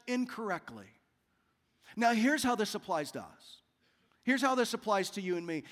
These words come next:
'cause I know some of you, you don't make a lot of money. You just don't. But you faithfully tithe ten percent of your income to God,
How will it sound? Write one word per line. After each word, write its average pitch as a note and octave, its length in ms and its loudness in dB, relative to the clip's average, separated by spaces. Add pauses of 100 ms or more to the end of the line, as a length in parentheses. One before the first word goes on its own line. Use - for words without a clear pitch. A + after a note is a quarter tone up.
(180)
'cause A#3 160 4
I A#3+ 140 4
know C4+ 140 4
some B3 240 0
of A3 140 -2
you, G3+ 120 -2
you G3 220 -2
don't B3 160 0
make A3 160 -2
a A3 40 -6
lot G#3+ 220 0
of G#3+ 80 -2
money. A3 300 -2
You A#3 220 0
just B3 380 -6
don't. A3+ 540 -8 (1200)
But A3+ 200 2
you C4+ 120 4
faithfully B3+ 640 0
tithe A3 420 -2
ten A3 220 -4
percent A3+ 380 -6
of G3+ 160 -4
your G#3+ 140 -2
income G3+ 480 -6
to - 140 -10
God, D#3 400 -4